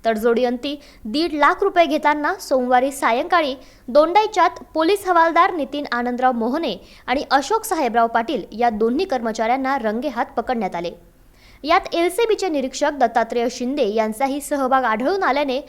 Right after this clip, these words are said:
दोंडेच्या पोलीस ठाण्यात तिघांविरुद्ध गुन्हा दाखल करण्यात आलाय. ही कारवाई एसीबीचे उपाधीक्षक अभिषेक पाटील,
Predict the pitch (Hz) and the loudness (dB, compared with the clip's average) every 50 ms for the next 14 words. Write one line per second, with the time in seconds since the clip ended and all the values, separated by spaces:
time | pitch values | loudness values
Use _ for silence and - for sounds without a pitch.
0 | - - - - - 247 277 311 349 359 415 427 403 440 440 440 440 302 277 262 | -12 -18 -18 -16 -4 0 0 2 2 2 0 -2 0 -2 -2 0 0 -2 0 0
1 | 339 330 - - 349 302 320 381 - - 277 247 220 269 269 269 262 254 262 254 | -2 -4 -4 -4 -2 -2 -2 -2 -4 -6 -8 -6 -4 -4 -2 -2 -2 -2 -4 -4
2 | 233 262 311 294 269 240 226 247 285 262 240 - - 277 269 220 185 180 175 - | -2 -2 -2 -2 -2 -2 -2 -2 -2 -2 -4 -4 -4 -4 -4 -4 -4 -4 -6 -6
3 | 185 175 180 180 185 - - - - - - - - - - 233 233 226 247 247 | -6 -6 -6 -6 -8 -12 -18 -20 -20 -20 -20 -20 -20 -12 -8 -6 -2 2 2 4
4 | 254 269 302 311 294 330 330 - - - - - 269 302 - - 403 349 392 370 | 4 4 2 0 0 -2 -4 -10 -14 -12 -6 -2 -2 -2 0 0 0 0 0 0
5 | 403 403 359 269 - 269 262 254 262 285 - - 320 349 359 - 254 214 240 214 | 0 0 0 0 2 4 4 4 2 -2 -2 -2 0 0 0 0 -2 -2 -2 -2
6 | - 254 254 254 - 220 214 - 294 214 | -4 -4 -4 -2 -4 -4 -2 -4 -6 -8